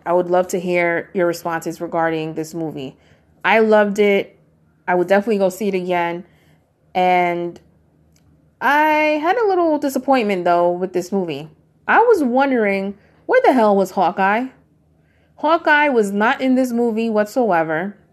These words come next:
And I'm trying to think about the last Avengers movie, Age of Ultron.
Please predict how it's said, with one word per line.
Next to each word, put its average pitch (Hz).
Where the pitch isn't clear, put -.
And 214
I'm 220
trying 320
to 302
think 269
about 185
the 196
last 214
Avengers 185
movie, 180
Age 196
of 190
Ultron. 165